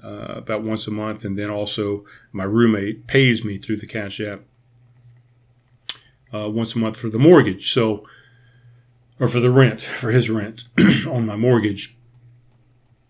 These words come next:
Uh, never used Lyft in my life. I've o-, only used Uber. Uh, when I do get a ride, it's Uber only, so I've never used Lyft. So two charges from Lyft, and one, two, three, four, five, six charges from the Cash App,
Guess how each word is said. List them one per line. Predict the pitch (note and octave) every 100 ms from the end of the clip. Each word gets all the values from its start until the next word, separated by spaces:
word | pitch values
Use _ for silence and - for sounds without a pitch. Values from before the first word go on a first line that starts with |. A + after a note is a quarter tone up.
| - - - - - - - - - - - - _ _ _ -
Uh, | G2 G2+ G#2
never | C3+ C#3 C#3
used | A#2+ A#2
Lyft | A2 A#2+ A2+
in |
my | A2+
life. | A2 A#2+ A#2 G#2
I've | G2+
o-, | B2+
only | C#3 A#2 A2+
used | G#2+ G2+
Uber. | B2+ A#2+ A#2+ A#2 G#2+ - - -
Uh, | G#2 G#2
when | G#2+ G2+
I |
do | G2 A2
get | A2 G#2
a |
ride, | G#2+ G#2 G#2 G#2 G#2+ -
it's | A2+ -
Uber | A#2+ G2+ G2+
only, | A2 G#2 G#2
so | - F#2+
I've |
never | G#2+ G#2
used | G#2 G#2
Lyft. | G2+ G#2 G2+
So | A2
two | G2 -
charges | F3+ D#3+ C#3 B2+
from | - A2+
Lyft, | A2 A2 A2 - - - _ -
and | G2 G2+
one, | A2+ A2
two, | A2+
three, | G#2+ A2 G#2+ G#2 G2+
four, | G2+ G#2
five, | G#2 G2 G2
six | - C3+ C3+
charges | - G#2+ G#2 G2+
from | - - G#2+ G#2 G2+ G2+ -
the |
Cash | - G#2+ G2 -
App, | G2+